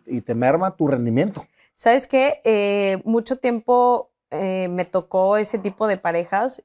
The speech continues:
Speaker 2: y mi psicóloga me ayudó a trabajarlo, porque sí me tocaba a veces peleas antes de una semifinal
Speaker 1: No.
Speaker 2: y yo era de, "Pero si pierdo va a ser por tu culpa, ¿eh?". O sea, yo ya misma me frustraba de que yo decía, "¿Qué necesidad de antes de que yo te-, eh, empiece un partido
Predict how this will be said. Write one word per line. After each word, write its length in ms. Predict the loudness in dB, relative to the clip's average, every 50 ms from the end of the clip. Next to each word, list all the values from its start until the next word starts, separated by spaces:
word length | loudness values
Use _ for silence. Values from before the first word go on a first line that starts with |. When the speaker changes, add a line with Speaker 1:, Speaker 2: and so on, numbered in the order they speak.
| _ _
Speaker 2:
y 200 | -4 -4 -4 -4
mi 260 | -4 -6 -8 -8 -8
psicóloga 640 | -10 -10 -12 -14 -8 -6 -4 -2 0 0 0 -2 -2
me 100 | -4 -4
ayudó 260 | -4 -2 -2 -2 -2
a 80 | -2 -2
trabajarlo, 580 | -2 -2 -2 -2 -2 -4 -6 -6 -4 -6 -6 -6
porque 280 | -8 -8 -8 -8 -8 -8
sí 180 | -6 -6 -6
me 100 | -6 -6
tocaba 320 | -6 -6 -4 0 0 0 0
a 40 |
veces 260 | 0 -2 -6 -10 -12 -8
peleas 420 | -6 -6 -2 0 0 0 0 0
antes 300 | -4 -6 -6 -6 -6 -4
de 100 | -4 -4
una 220 | -4 -4 -6 -6
semifinal 720 | -8 -8 -8 -8 -8 -8 -8 -8 -6 -4 -4 -4 -4 -6 -8
Speaker 1:
No. 400 | -12 -16 -14 -12 -8 -6 -2 0
Speaker 2:
y 180 | 0 0 0 0
yo 140 | 0 0 0
era 220 | 2 2 2 2
de, 160 | 0 0 -2 -4 -8 -2
"Pero 180 | 2 4 4 4
si 140 | 4 2 2
pierdo 320 | 4 4 6 6 6 6
va 60 | 4
a 20 | 4
ser 180 | 2 2 2
por 140 | 2 0 -2
tu 140 | -2 -4 -2
culpa, 420 | 2 2 2 2 4 4 4 4 4
¿eh?". 160 | 2 0 -2 -2
O 60 | -4
sea, 160 | -2 -2 -2
yo 120 | -2 0 0
ya 260 | 2 2 0 0 -2 -4
misma 460 | -4 -4 -4 -4 -4 -4 -2 -2 -2
me 180 | -2 -4 -4
frustraba 540 | -6 -6 -8 -10 -8 -6 -4 -2 0 0 0
de 120 | 0 -2 -2
que 100 | -4 -4
yo 60 | -4
decía, 180 | -4 -4 -6
"¿Qué 140 | -4 -4 -4
necesidad 480 | -4 -4 -4 -6 -4 -2 0 2 2 2
de 80 | 0
antes 260 | 0 -2 -2 -2 -2 -2
de 80 | -4
que 160 | -4 -4 -4
yo 140 | -4 -4 -4
te-, 180 | -4 -4 -4 -4 -4
eh, 240 | -4 -4 -4 -4 -4
empiece 400 | -4 -6 -4 -4 -4 -6 -4 -6
un 80 | -6 -4
partido 520 | -4 -4 -2 -2 -4 -2 -2 -2 -4 -4